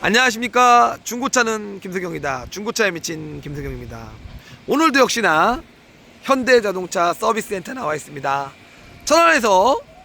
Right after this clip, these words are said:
첫 번째 또는 두 번째로 큰 업체로서 오늘의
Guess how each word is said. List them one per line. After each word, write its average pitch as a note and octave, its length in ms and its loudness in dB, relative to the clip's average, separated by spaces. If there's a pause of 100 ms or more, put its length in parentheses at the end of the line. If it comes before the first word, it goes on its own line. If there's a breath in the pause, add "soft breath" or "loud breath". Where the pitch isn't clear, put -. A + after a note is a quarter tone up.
(160)
첫 D#4+ 200 0
번째 A#3+ 500 -2
또는 A3+ 280 -8
두 A#3 120 -10
번째로 A#3+ 400 -2
큰 A#3+ 260 -8
업체로서 G3+ 680 0 (480 loud breath)
오늘의 C4 500 2